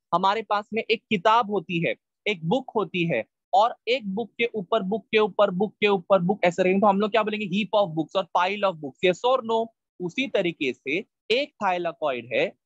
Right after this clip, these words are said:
उसके ऊपर दूसरा thylakoid है, उसके ऊपर तीसरा thylakoid है, उसके ऊपर चौथा thylakoid है, उसके ऊपर पांचवा thylakoid है।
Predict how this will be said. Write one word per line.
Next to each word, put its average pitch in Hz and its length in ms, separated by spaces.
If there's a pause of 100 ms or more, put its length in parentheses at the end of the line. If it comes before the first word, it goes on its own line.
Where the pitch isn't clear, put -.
उसके 196 240
ऊपर 220 220
दूसरा 233 380
thylakoid 170 600
है, 147 60
उसके 165 200
ऊपर 214 180
तीसरा 240 360
thylakoid 185 560
है, 143 60
उसके 160 180
ऊपर 214 180
चौथा 214 400
thylakoid 180 540
है, 151 40
उसके 156 160
ऊपर 196 120
पांचवा 208 440
thylakoid 170 540
है। 123 80